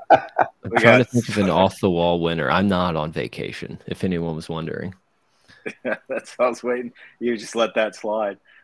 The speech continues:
Speaker 2: Um,
Speaker 1: I
Speaker 2: but
Speaker 1: was
Speaker 2: yeah,
Speaker 1: trying to
Speaker 2: we're,
Speaker 1: come up
Speaker 2: we're
Speaker 1: with
Speaker 2: at
Speaker 1: my dark horse. I loved Hatton until
Speaker 2: Really?
Speaker 1: he was, like, way too high up last week. Loved Hatton until he was, like,
Speaker 2: Hatton
Speaker 1: T three.
Speaker 2: Yeah, Hatton's, like, what is he, like, twelve to one right now?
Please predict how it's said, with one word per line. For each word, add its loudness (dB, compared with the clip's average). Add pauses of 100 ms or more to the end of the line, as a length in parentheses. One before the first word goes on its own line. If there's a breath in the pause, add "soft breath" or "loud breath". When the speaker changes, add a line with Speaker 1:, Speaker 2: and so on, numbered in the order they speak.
(140)
Speaker 2:
Um, 0
Speaker 1:
I 0
Speaker 2:
but 0
Speaker 1:
was -2
Speaker 2:
yeah, -2
Speaker 1:
trying 6
to 0
Speaker 2:
we're, -6
Speaker 1:
come 2
up 0
Speaker 2:
we're 0
Speaker 1:
with 2
Speaker 2:
at 0
Speaker 1:
my 2
dark -4
horse. -12 (160)
I -2
loved 0
Hatton -2
until 0
Speaker 2:
Really? 0
Speaker 1:
he -2
was, -8
like, -6
way -2
too -2
high -2
up -4
last -8
week. -14
Loved -2
Hatton -6
until -6
he -6
was, -12
like, -4
Speaker 2:
Hatton -2
Speaker 1:
T -16
three. -8 (960)
Speaker 2:
Yeah, -4
Hatton's, -8
like, -8
what -10
is -12
he, -16
like, -8 (360)
twelve -4
to -6
one -4
right -6
now? -10